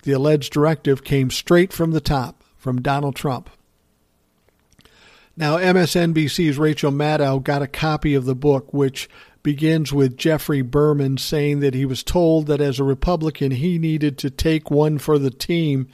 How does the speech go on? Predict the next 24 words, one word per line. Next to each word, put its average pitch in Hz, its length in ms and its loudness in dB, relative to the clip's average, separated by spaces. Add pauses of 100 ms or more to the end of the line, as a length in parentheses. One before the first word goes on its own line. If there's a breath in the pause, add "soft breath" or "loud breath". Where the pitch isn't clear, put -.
(440 loud breath)
and 139 220 2
do 165 180 6
the 156 140 2
indictments 151 580 0
against 143 400 -2
Democrats 143 680 0
to - 160 -4
even 156 380 0
the 131 100 -2
score. 131 600 2 (560)
There 147 180 -4
had 135 100 -2
been 135 180 -4
some 131 220 -4
Republicans 127 800 -6
that 127 160 -6
had 123 180 -4
been 120 160 -4
indicted. 123 640 -4 (1300 soft breath)
"My 147 240 2
lead 180 480 2
deputy, 147 520 2
Robert 160 580 0 (240)
Khuzami, 143 720 0